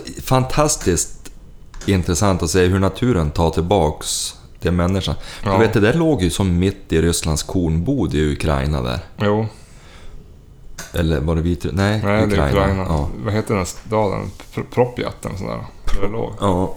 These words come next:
Speaker 1: och, och,
Speaker 2: Pripyat.
Speaker 1: ja, och då... Alltså nu, det, det, det är ju, de har ju tagit igen, för de hade ju grävt kanaler och dikat ut och gjort sådär.
Speaker 2: Ja.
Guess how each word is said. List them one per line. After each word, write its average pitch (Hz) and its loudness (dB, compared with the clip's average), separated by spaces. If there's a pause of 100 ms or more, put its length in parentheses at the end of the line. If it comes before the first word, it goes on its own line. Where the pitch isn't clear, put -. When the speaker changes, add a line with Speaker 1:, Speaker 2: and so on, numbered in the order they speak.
(140)
Speaker 1:
och, 120 2
och, 123 0
Speaker 2:
Pripyat. - 2 (140)
Speaker 1:
ja, 123 4 (160)
och 110 4
då... 151 6 (920)
Alltså 107 2
nu, 117 4 (100)
det, - 0
det, - 0
det 104 4
är 165 6
ju, 95 6
de 107 2
har 165 2
ju 147 0
tagit 92 4
igen, 104 4
för 101 0
de 113 2
hade 147 4
ju - 4
grävt 87 2
kanaler 98 4
och 78 2
dikat 90 2
ut 104 2
och 73 2 (180)
gjort 85 -2
sådär. 67 0 (180)
Speaker 2:
Ja. 98 0